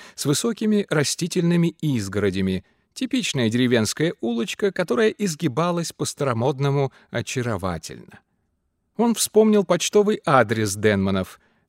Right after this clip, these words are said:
Эшмидт, улица Арлекина, а потом ему вспомнилось и местное название этой улицы, о котором однажды говорил Денман.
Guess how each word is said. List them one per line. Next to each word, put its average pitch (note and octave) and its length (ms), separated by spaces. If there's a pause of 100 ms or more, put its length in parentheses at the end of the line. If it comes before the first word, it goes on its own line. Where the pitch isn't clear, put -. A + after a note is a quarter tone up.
(100)
Эшмидт, G#3 800
улица G#3+ 600
Арлекина, A2+ 960 (420)
а C#3 140
потом A#3 340
ему G#3 300
вспомнилось F#3+ 760
и G3 80
местное A2+ 500
название F#2+ 540
этой G#2+ 300
улицы, A3 500 (220)
о B2 100
котором A3+ 380
однажды F#3+ 480
говорил E3 580
Денман. E2+ 600